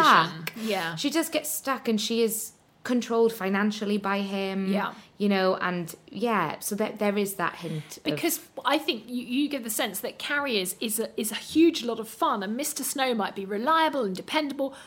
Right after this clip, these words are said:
Speaker 2: but possibly isn't so much fun. And they, one wonders, you know, X years down the line, and we,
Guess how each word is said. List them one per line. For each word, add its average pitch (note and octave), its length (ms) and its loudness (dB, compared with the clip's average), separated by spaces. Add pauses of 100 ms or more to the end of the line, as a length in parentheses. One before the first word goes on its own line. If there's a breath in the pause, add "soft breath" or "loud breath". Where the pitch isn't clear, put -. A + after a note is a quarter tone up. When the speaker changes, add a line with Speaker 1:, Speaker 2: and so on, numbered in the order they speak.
(240 loud breath)
Speaker 2:
but C4 140 -2
possibly C#4 560 2 (320)
isn't D4+ 320 0
so C4+ 200 4
much B3+ 300 -2
fun. G#3+ 480 2
And G3+ 140 -4
they, A#3 100 -2 (320)
one C4+ 280 4
wonders, C4+ 440 2 (240 loud breath)
you G#3 120 -4
know, - 60 -6
X - 300 0
years A3+ 240 0
down A3+ 220 2
the A3+ 100 -2
line, A3+ 320 0
and G#3 160 -2
we, G#3+ 140 -8